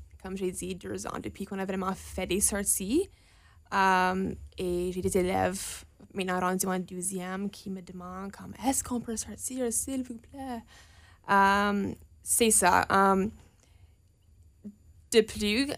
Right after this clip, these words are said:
je dirais indirectement, on a plusieurs élèves de Garden City qui continuent leurs études en français. Hum, un assez grand nombre chaque année,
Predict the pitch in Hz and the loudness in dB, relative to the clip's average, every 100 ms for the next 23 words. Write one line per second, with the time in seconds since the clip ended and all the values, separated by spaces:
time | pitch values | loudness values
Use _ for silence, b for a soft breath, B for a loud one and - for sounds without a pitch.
0 | - 202 208 196 202 214 196 196 196 190 | -6 0 2 4 4 4 6 6 8 6
1 | 196 196 - - - 185 214 208 196 190 | 4 -2 -14 -20 -6 2 6 8 6 4
2 | 202 185 185 - 240 220 190 190 - 254 | 2 2 2 4 4 4 4 2 -2 -2
3 | 262 480 381 220 202 202 208 202 - 196 | 2 4 6 6 6 4 4 2 2 2
4 | 202 202 - 208 240 262 - 214 202 - | 4 2 0 2 4 2 2 -6 -6 -6
5 | 202 196 202 254 208 202 202 220 208 - | -2 0 2 4 4 4 4 4 2 2
6 | 190 - - - - - - - - - | 0 0 -2 -2 -2 -2 -4 -8 -14 -20
7 | _ - - _ _ _ - 196 196 196 | _ -20 -20 _ _ _ -2 4 8 8
8 | 196 202 226 339 226 208 202 196 175 208 | 8 6 6 4 6 4 4 4 2 4
9 | 320 - - 170 - - 78 85 | 2 2 6 6 4 0 2 2